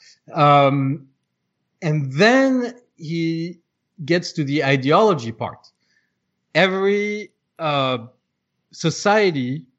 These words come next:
which has, you know, uh, differential distribution of assets and therefore of political power has to justify that state of, uh, affair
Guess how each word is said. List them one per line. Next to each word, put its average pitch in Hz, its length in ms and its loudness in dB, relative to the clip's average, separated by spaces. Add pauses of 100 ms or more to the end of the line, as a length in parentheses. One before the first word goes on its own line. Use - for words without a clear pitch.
(440)
which 147 240 -2
has, 135 360 0
you 139 120 -2
know, 117 280 -4
uh, 113 500 -4 (680)
differential 147 800 2
distribution 123 640 -4
of 120 100 2
assets 113 500 0 (320)
and 180 180 4
therefore 147 520 0
of 120 220 -6
political 113 440 -4
power 110 420 0 (680)
has 185 260 0
to 202 100 -8
justify 147 800 -8 (320)
that 127 160 -4
state 110 320 -6
of, 101 200 -14
uh, 101 560 -6 (140)
affair 104 440 -4